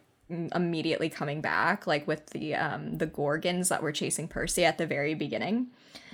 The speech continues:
But since the Doors of Death are open, they'll still come back from Tartarus. It'll just take longer because they have to reform all the way down in Tartarus instead of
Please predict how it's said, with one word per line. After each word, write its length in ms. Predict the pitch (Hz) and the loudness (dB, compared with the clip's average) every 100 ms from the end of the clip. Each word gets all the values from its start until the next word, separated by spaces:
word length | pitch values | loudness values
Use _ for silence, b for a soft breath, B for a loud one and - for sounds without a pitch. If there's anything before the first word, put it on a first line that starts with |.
| - | 8
But 180 | 208 - | 8 10
since 260 | 233 269 | 8 8
the 140 | - 240 | 8 6
Doors 340 | 190 180 208 | 8 6 6
of 120 | 208 | 4
Death 260 | 202 131 214 | 4 4 4
are 180 | 240 - | 2 4
open, 520 | 247 247 269 285 311 b b - | 2 2 2 2 -4 b b 6
they'll 220 | 214 208 | 8 10
still 340 | - - 247 | 8 8 8
come 280 | - - 196 | 6 4 6
back 280 | 190 170 - | 8 8 6
from 200 | 196 165 | -2 0
Tartarus. 580 | 185 143 143 - 180 139 | 2 2 2 0 0 2
It'll 220 | 175 202 | 2 4
just 280 | 208 - - | 4 2 2
take 380 | 220 202 190 | 2 2 2
longer 420 | 180 160 165 165 151 | 2 2 2 0 0
because 360 | 160 202 196 | 0 -2 2
they 100 | 165 | 2
have 220 | 175 156 | 4 2
to 120 | - 160 | 0 0
reform 640 | 156 147 - 156 156 147 | 0 -2 2 2 4 2
all 220 | 151 156 | 2 2
the 80 | 160 | 2
way 160 | 156 | 2
down 200 | 156 147 | 2 0
in 120 | 135 151 | 0 -2
Tartarus 560 | - 156 120 113 - | 2 2 2 0 0
instead 360 | - 151 135 143 | 0 0 0 -2
of 140 | 151 | -4